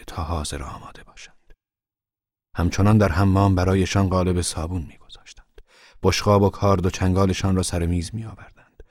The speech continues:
چون ممکن بود هر لحظه بدون خبر قبلی از جهان مرگ بازگردند، درست همانطور که در زمان حیات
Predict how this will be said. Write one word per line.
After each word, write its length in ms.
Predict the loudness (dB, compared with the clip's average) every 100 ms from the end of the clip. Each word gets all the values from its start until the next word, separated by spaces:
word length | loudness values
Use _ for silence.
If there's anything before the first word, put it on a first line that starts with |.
| _ _ -2
چون 160 | 2
ممکن 360 | 4 2 2 2
بود 160 | 2 -2
هر 220 | -8 -6
لحظه 440 | -6 -8 -6 -6 -8 _ -4
بدون 320 | 2 4 4
خبر 380 | 4 2 2 2
قبلی 400 | -2 -2 -2 -4 _ -6
از 160 | -2
جهان 360 | 2 4 4 4
مرگ 380 | 2 0 -2 -4
بازگردند، 920 | -4 -4 -4 -8 -16 -18 -20 -20 -20 -20 -20 -20 -16 -4
درست 320 | 2 4 4
همانطور 420 | 2 2 2 -2
که 100 | -2
در 120 | 0 0
زمان 380 | 2 2 2
حیات 480 | 0 -2 0 -2 -4